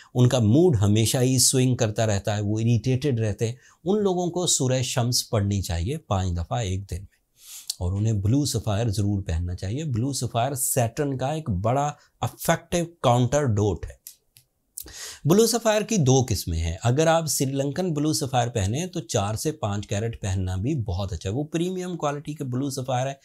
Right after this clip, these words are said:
अल्लाह ताला की तरफ से वो बहुत ज़्यादा, अ, रेडिएशन प्रोड्यूस कर पाते हैं। अगर आप एक ग्रेड वन ब्लू सफ़ायर की तरफ जाना चाहते हैं तो साउथ अफ्रीकन या कश्मीर वाला ब्लू सफ़ायर, इन दो जगहों पर भी माइनिंग हो रही है,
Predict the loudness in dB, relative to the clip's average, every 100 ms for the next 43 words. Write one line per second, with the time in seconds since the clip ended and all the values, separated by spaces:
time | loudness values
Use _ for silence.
0 | -20 -8 -4 0 0 0 0 -2 -2 -2
1 | -4 -2 -2 -2 -4 -6 _ -18 -2 2
2 | 4 6 6 4 2 -4 -16 -16 -12 -4
3 | 0 4 6 6 4 4 0 2 2 2
4 | 2 -2 -4 -6 -8 -10 -12 _ -16 -16
5 | -20 -12 -2 2 2 2 0 -4 -2 4
6 | 6 6 6 4 4 4 2 0 2 2
7 | 0 2 2 2 0 0 2 0 0 0
8 | -2 0 -2 -2 -2 0 -2 -2 -2 -4
9 | -2 -2 0 0 0 -2 0 0 0 0
10 | 0 2 0 0 0 -2 -2 -2 -2 -6
11 | _ _ -2 0 4 4 4 2 2 0
12 | 0 0 0 0 0 0 0 0 0 -2